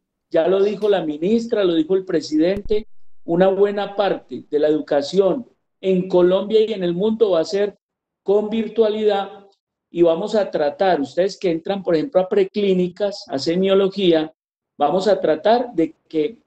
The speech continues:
se haga todo un componente teórico, vamos a tratar de adaptar algunas aulas, se nos va a autorizar posiblemente unas cinco aulas para que tengan,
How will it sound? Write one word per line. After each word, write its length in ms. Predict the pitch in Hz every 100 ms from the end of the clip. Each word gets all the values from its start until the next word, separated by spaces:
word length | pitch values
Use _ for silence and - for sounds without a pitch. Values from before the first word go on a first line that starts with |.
| _ _ _ _ _ _ _
se 180 | - 170
haga 240 | 170 196
todo 200 | 220 208 208
un 100 | 208
componente 840 | 208 202 202 156 165 165 - 190
teórico, 960 | 202 196 180 180 180 220 - 233 233 _ _ _ _ _ _ _
vamos 300 | 175 190 220
a 140 | 214
tratar 400 | 196 170 - 170
de 100 | 175
adaptar 800 | 202 196 165 - - 185 185 - _
algunas 580 | 180 175 170 185 208 208
aulas, 500 | 208 190 208 214 -
se 120 | 165
nos 160 | 160 147
va 60 |
a 40 | 160
autorizar 640 | 165 196 185 175 160 156
posiblemente 680 | 196 185 190 190 190 190 196
unas 260 | 190 190
cinco 400 | 208 202 185 202
aulas 540 | 190 190 190 196 190 - _ _ _
para 260 | 151 156 147
que 120 | 156
tengan, 580 | 165 160 160 185 196